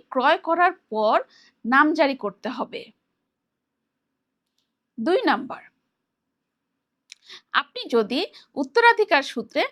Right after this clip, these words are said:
জমির মালিক হন, অর্থাৎ আপনার জমিটি যদি পিতা, মাতা বা অন্য কোনো আত্মীয়, আহ, যে মৃত্যুবরণ করেছে, তার মাধ্যমে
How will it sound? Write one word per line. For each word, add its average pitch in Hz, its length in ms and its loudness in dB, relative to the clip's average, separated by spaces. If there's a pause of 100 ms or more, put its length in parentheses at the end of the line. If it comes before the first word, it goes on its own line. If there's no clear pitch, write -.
(280)
জমির 339 380 0
মালিক 254 400 0
হন, 226 400 -2 (480)
অর্থাৎ 269 800 2 (560)
আপনার 269 800 2 (440)
জমিটি 254 800 -2 (480)
যদি 247 380 2 (340)
পিতা, 349 400 0 (220)
মাতা 247 420 2 (140)
বা 240 180 4 (140)
অন্য 330 260 0 (180)
কোনো 233 280 0 (320)
আত্মীয়, 240 460 0 (920)
আহ, 220 180 0
যে 247 200 0
মৃত্যুবরণ 277 640 4
করেছে, 233 500 0 (440)
তার 262 240 4
মাধ্যমে 262 540 0